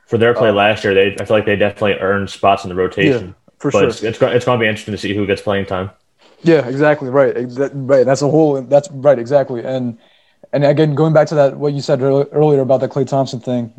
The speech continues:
Speaker 2: um, for an offense that's so predicated about off-ball movement, um, you know, with Steph and Klay, and Klay's, like, the whole thing's about relocation.
Speaker 1: Mm-hmm.
Speaker 2: Um, I think, um, you know,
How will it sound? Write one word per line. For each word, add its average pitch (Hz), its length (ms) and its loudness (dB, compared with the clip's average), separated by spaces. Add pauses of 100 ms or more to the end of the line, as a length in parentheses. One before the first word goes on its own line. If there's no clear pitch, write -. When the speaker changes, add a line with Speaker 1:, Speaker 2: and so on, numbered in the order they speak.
Speaker 2:
um, 123 300 4
for 143 120 -2
an 131 80 2
offense 135 300 2
that's 127 140 -8
so 143 120 -4
predicated 135 460 -4
about 117 220 2
off-ball 123 260 -4
movement, 135 480 -6 (580)
um, 117 380 0
you 123 60 -2
know, 120 60 -4
with 117 100 -6
Steph 127 240 -2
and 123 100 -6
Klay, 127 300 0
and 117 260 -6 (300)
Klay's, 131 320 0
like, 120 200 0
the 110 100 -6
whole 135 120 0
thing's 127 180 -6
about 117 180 2
relocation. 127 600 -4
Speaker 1:
Mm-hmm. - 420 -14
Speaker 2:
Um, 117 520 2 (520)
I 117 100 -2
think, 127 280 -4 (180)
um, 113 400 0 (140)
you 123 140 -6
know, 113 200 0